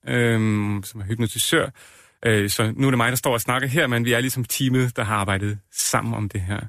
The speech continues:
Og den i-, idé, vi brugte,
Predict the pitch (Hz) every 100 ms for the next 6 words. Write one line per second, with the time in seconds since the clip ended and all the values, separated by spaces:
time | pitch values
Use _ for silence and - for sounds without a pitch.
0 | - _ _ _ _ _ _ _ - 120
1 | 120 120 - 127 - _ _ _ 180 190
2 | 165 160 - _ 156 135 202 180 175 143
3 | 131 - 127 160 - 170 123